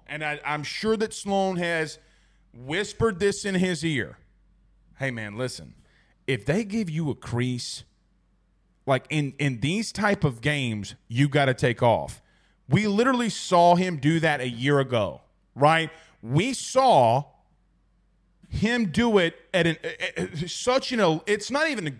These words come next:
good or great level. He was elite. Elite running the football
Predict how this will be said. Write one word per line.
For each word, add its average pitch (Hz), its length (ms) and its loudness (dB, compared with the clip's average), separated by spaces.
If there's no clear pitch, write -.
good 202 320 6
or 151 120 0
great 156 380 0
level. 208 360 4
He 294 240 2
was 311 220 2
elite. 165 840 -2
Elite 233 960 4
running 202 380 4
the 190 100 6
football 151 720 4